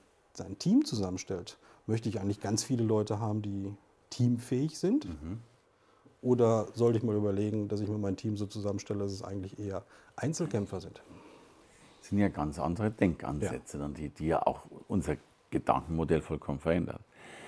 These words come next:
Speaker 2: Ich finde das sehr, sehr spannend, weil ich sage immer, Unternehmen sind Glaubensgemeinschaften.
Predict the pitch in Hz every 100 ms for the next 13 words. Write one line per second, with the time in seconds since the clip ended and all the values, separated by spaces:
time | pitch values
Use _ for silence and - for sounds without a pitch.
0 | - - 90 135 143 117 110 101 101 -
1 | 107 110 104 92 - - - - - 107
2 | 110 85 - 95 104 123 98 87 - 82
3 | 98 107 110 110 110 131 - -